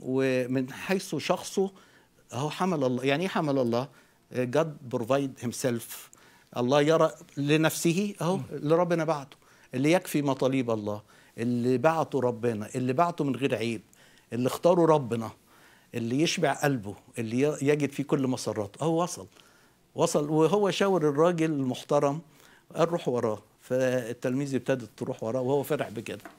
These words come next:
Speaker 2: "ينبغي أن ذاك يزيد وإني أنا أنقص".
Speaker 1: رائع. وقال عبارة، يعني عبارة روعة، قال: "يأتي بعدي في الزمان رجل صار قدامي لأنه كان قبلي".
Speaker 2: قبلي.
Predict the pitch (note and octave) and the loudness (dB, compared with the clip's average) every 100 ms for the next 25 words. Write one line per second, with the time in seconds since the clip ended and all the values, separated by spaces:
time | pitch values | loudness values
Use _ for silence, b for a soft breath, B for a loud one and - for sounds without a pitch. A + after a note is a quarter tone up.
0 | - C#3 C3 C#3+ C#3+ C#3 C#3 C3 A#2 C#3+ | -10 -8 -4 -2 -2 -4 -4 -4 -2 -2
1 | C#3 C#3+ C3 A#2 C3 C#3+ B2 C3+ C#3 C3+ | -2 -2 -2 -4 -4 -4 -6 -8 -6 -6
2 | C#3+ D3 C3+ - C3+ A#2 - A#2+ A#2+ - | -4 -4 -4 -4 -8 -8 -10 -6 -4 -4
3 | - B B B G#2+ B2 D3 E3 D3 C3 | -8 B B B -4 0 2 4 4 4
4 | D#3+ E3 E3 F#3 - - B2 A#2 A#2+ A#2+ | 4 6 4 0 -10 -10 -2 0 0 -2
5 | A#2 G#2 - A2+ C3 D3 C3+ C#3+ A#2+ F2+ | -4 -6 -6 -2 2 4 6 6 4 -2
6 | F2+ B B B _ C3+ E3 E3 E3 G3 | -8 B B B _ 2 4 6 4 2
7 | E3+ F3 D#3 C#3 G#2+ G#2 G2 - A2+ C3+ | 2 4 8 6 6 -4 -4 -2 2 4
8 | B2+ A2 - - _ b b b _ B2 | 4 0 -4 -16 _ b b b _ 2
9 | E3+ F3 F3 - - D#3+ E3+ F3 F3 F3+ | 4 4 2 0 0 4 6 6 4 2
10 | E3 _ _ - - - C#3 A#2 D3 B2+ | -4 _ _ -18 -16 -2 0 4 4 4
11 | B2 C#3+ b b b _ A2 A#2+ B2+ C#3 | 2 -2 b b b _ -6 -2 0 0
12 | C3+ - C3 C3+ C3+ C3+ - - G#2+ D3+ | -2 -2 0 2 0 -4 -12 -8 -4 -4
13 | A2 | -6